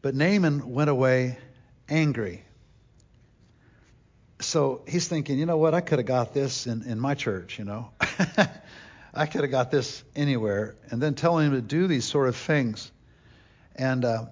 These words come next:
one great thing about the very poor and people that are in weakness, they really don't have a,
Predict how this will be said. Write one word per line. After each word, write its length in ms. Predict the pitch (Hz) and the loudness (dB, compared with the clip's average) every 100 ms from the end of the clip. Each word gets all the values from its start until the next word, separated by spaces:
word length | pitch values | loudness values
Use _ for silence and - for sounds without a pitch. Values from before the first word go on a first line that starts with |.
| - | -6
one 180 | 147 208 | 0 2
great 260 | 240 214 147 | 2 -2 -2
thing 260 | 170 156 | -2 2
about 340 | 131 127 123 113 | 2 2 2 2
the 100 | 113 | 0
very 320 | 123 156 156 | 2 2 2
poor 540 | 156 147 135 135 127 | -2 0 2 0 -2
and 160 | 117 113 | -8 -6
people 240 | 143 123 | -6 -4
that 80 | 127 | -2
are 60 | 120 | -2
in 120 | 113 | -2
weakness, 480 | 120 131 117 104 - | -4 -4 -6 -10 -6
they 160 | 170 | -2
really 240 | 220 262 233 | 0 -2 0
don't 200 | 160 143 | 0 0
have 240 | 135 131 | 0 2
a, 160 | 127 | 2